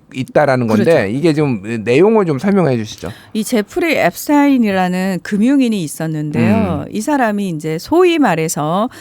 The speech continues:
Speaker 2: 어, 전 세계 고위직들을 대상으로 미성년자를 성상납을 하는 일을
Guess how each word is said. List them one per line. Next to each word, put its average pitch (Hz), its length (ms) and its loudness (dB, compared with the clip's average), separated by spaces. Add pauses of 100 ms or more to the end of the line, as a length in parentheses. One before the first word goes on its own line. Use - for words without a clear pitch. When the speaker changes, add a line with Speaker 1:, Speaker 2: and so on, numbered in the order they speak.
(440)
Speaker 2:
어, 165 280 -2
전 220 200 2
세계 277 220 2
고위직들을 220 880 -2
대상으로 170 720 -4
미성년자를 190 1200 -2
성상납을 330 1300 -2
하는 185 340 -4
일을 175 540 -2